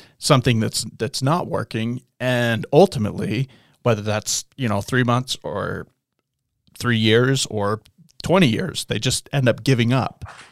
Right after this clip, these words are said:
and they've left this just kind of a failed attempt, really,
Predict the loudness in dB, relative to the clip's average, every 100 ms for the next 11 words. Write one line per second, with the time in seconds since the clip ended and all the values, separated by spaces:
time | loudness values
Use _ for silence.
0 | _ _ -2 0 0 -2 -4 -8 -6 -4
1 | -4 -2 2 2 0 -6 -4 -2 -2 -4
2 | -8 _ _ _ _ -10 -6 -2 -2 -2
3 | -4 -2 -2 -4 -8 _ _ _ _ _
4 | _ _ _ 0 2 2 -2 0 0 0
5 | -4 -10 -6 -4 -4 -4 -6